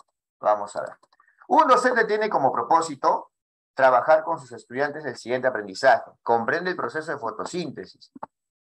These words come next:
¿Cuál de las siguientes actividades seleccionadas por el docente involucra procesos de mayor demanda cognitiva?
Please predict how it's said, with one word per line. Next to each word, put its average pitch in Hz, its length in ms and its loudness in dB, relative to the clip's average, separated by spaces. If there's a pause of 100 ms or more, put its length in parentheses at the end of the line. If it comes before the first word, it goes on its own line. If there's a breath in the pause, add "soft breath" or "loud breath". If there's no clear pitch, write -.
(100)
¿Cuál 294 240 6
de 269 80 2
las 214 140 0
siguientes 220 360 -2
actividades 165 600 2
seleccionadas 127 840 2
por 104 140 -6
el 101 80 -8
docente 135 400 -8
involucra 131 520 -2
procesos 143 420 -6
de 120 100 -6
mayor 113 340 0
demanda 131 380 0
cognitiva? 104 720 -4